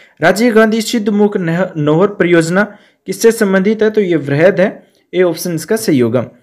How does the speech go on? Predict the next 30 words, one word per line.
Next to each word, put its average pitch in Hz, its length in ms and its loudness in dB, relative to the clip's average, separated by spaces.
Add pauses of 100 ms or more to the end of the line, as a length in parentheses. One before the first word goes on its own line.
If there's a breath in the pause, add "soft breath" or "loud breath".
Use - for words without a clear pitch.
(300 soft breath)
अगला 233 200 4
क्वेश्चन 233 260 -4
है, 233 60 -2
किस 220 260 -8
वर्ष 214 220 0
राजस्थान 202 380 2
नहर 185 220 0
का 208 120 2
नाम 190 280 0 (420 soft breath)
परिवर्तित 208 420 2
कर 214 140 2
इंदिरा 208 300 2
गांधी 208 260 2
नहर 185 220 0
परियोजना 190 420 0
बनाया 175 260 2
गया 175 180 2
था? 208 300 -4 (300 soft breath)
तो 170 80 -8
उन्नीस 190 340 -2
सौ 226 100 4
चौरासी 185 480 2
में 208 120 0
नाम 175 240 -2
चेंज 175 240 -4
किया 170 180 -2
था 185 140 -2
राजस्थान 165 420 0
नहर 147 180 2
का, 202 200 0